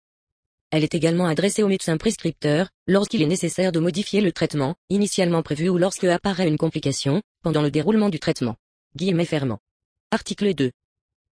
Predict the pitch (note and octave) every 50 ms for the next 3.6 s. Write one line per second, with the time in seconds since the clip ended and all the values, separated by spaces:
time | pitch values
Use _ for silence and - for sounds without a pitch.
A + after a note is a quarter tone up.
0 | _ _ _ - E3 E3+ F#3 G3 G#3+ A#3+ A3+ - F3 D#3+ F3 E3+ E3 - - D#3+
1 | - - D3 G3 C4+ - _ - D3 C3 C#3+ C#3 - - G3+ G#3 B3 A3+ - A3+
2 | G3+ F#3 B3+ G3 F#3 F3 F3 D3+ D#3+ - - D3 - - E3 D#3 E3 F3 - F#3
3 | F#3+ E3 D#3+ D3+ D3 C#3+ - - B2+ B2+ D#3